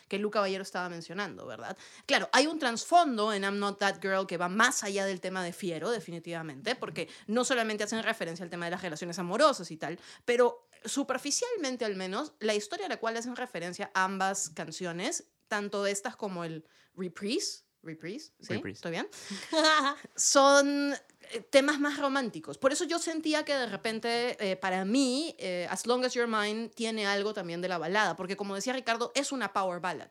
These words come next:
Speaker 1: o sea, en,
Speaker 2: Ujú.
Speaker 1: en términos musicales, es una power ballad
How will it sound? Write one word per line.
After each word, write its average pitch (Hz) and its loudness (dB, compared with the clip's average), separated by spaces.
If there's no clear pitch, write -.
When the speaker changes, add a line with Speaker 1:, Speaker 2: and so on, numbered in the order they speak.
Speaker 1:
o 165 -12
sea, 160 -10
en, 160 -6
Speaker 2:
Ujú. 139 -6
Speaker 1:
en 214 -2
términos 233 0
musicales, 175 -4
es 233 -2
una 311 2
power 226 2
ballad 208 2